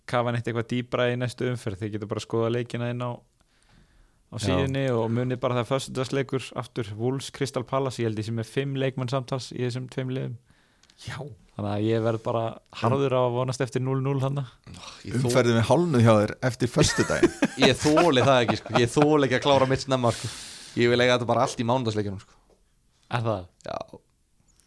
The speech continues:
Speaker 3: Þá líður mann allavega vel alla helgina, sko.
Speaker 2: Maður
Speaker 3: Þá er
Speaker 2: spenntur alla helgina, þetta er
Speaker 3: Já.
Speaker 2: svona, þetta gæti reddast.
Speaker 3: Já.
Speaker 2: En,
Speaker 1: Já.
Speaker 2: já. Já, já, herru.
Speaker 1: Herru, við vonum allavega að vera minni vonbrigði núna, eh,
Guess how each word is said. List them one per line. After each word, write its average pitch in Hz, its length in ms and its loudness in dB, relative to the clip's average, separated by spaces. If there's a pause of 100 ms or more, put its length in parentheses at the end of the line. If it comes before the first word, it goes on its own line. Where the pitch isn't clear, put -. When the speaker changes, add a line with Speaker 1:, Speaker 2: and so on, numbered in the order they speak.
(120)
Speaker 3:
Þá 110 100 -8
líður 123 320 -4
mann 143 160 2
allavega 127 240 6
vel 139 240 8
alla 131 160 2
helgina, 117 400 0
sko. - 80 -10
Speaker 2:
Maður 110 160 2
Speaker 3:
Þá 107 60 6
er 110 80 6
Speaker 2:
spenntur 120 240 2
alla 131 160 0
helgina, 92 240 -2
þetta 101 100 -2
er - 0 -
Speaker 3:
Já. 101 60 0
Speaker 2:
svona, 104 160 -2
þetta - 160 -6
gæti 151 400 2
reddast. - 400 -6 (180)
Speaker 3:
Já. 87 80 -8
Speaker 2:
En, - 1300 -16
Speaker 1:
Já. 110 100 0 (160)
Speaker 2:
já. 92 140 -4 (480)
Já, 110 180 0
já, 131 80 6 (220)
herru. 123 160 0 (100)
Speaker 1:
Herru, 117 220 0
við 127 100 0
vonum 160 320 0
allavega 147 220 2
að 139 80 4
vera 135 320 -2
minni 139 260 0
vonbrigði 127 480 0
núna, 135 240 -4
eh, - 240 -10